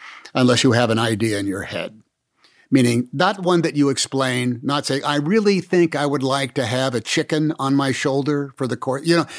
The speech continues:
you don't come in with that. When you come in with a euphemistic chicken <laughs> on your shoulder that no one will see,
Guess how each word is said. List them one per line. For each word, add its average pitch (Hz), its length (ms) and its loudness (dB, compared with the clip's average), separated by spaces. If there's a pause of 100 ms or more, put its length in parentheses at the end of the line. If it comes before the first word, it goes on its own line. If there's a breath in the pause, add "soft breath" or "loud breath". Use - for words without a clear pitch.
(140 loud breath)
you 156 80 4
don't 196 180 4
come 180 200 2
in 147 160 6
with 117 160 0
that. 113 420 -4
When 127 160 -4
you 131 120 0
come 160 280 0
in 135 200 2
with 120 240 -2
a 110 80 -2
euphemistic 123 680 2
chicken - 360 -6
<laughs> - 0 -
on - 100 -6
your 151 160 0
shoulder 117 480 -4 (300 loud breath)
that 139 120 2
no 147 140 6
one 156 180 6
will 131 120 0
see, 95 400 -2